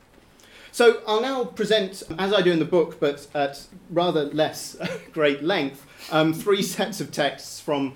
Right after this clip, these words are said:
three centres of the reasonably well-known and canonical Nahdha of this period, the eighteen thirties to the early eighteen seventies. The Beirut of Khalil al-Khoury we've already touched on. We'll go into that a little more. We'll also look at the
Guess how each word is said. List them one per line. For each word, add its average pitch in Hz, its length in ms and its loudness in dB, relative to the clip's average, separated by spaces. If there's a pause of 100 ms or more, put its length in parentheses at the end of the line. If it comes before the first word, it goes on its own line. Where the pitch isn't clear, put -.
three 175 240 -2
centres 143 460 -4
of 120 200 -8
the 123 220 -6
reasonably 185 500 -4
well-known 135 680 -2
and 131 160 -10
canonical 139 500 -4
Nahdha 120 400 -12 (140)
of 131 180 -6
this 123 140 -6
period, 113 380 -6
the 127 100 -6
eighteen 127 240 -8
thirties 120 320 -8
to 123 100 -14
the 120 140 -6
early 113 180 -8
eighteen 113 240 -12
seventies. 113 460 -14 (300)
The 156 60 -2
Beirut 196 480 4
of 147 220 -2
Khalil 143 280 -2
al-Khoury 180 380 0
we've 131 120 -4
already 123 240 -6
touched 226 420 -8
on. 208 260 -4 (320)
We'll - 100 -14
go 160 100 -2
into 139 160 -4
that 131 160 -6
a 131 40 -8
little 127 220 -6
more. 185 480 -2 (140)
We'll 156 140 0
also 170 200 0
look 139 220 -2
at 127 160 -8
the 123 220 -4